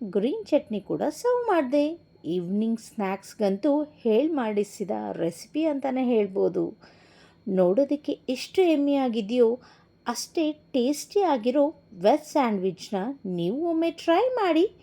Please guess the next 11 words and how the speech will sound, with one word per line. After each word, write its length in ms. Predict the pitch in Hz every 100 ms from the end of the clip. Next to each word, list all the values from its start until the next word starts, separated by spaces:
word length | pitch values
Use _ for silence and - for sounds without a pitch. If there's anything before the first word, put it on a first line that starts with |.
| - - - _
ಹೇಗ್ 380 | - 440 554 480
ಬಂದಿದೆ 460 | 403 370 349 339
ಅಂತ 220 | 330 311 311
ಕಾಮೆಂಟ್ 520 | 294 240 175 180 320 359
ಮುಖಾಂತರ 440 | 339 339 330 320 320
ತಿಳಿಸಿ 640 | - 415 605 - 403 392
ಅಂತ 240 | 359 320 320
ಹೇಳ್ತಾ 760 | 277 285 277 - 571 427 - - - _ _ -
ನಾನ್ 340 | 190 180 180
ಹೊರಡ್ತಾ 500 | 170 190 180 - 269
ಇದ್ದೀನಿ. 460 | 262 240 254 277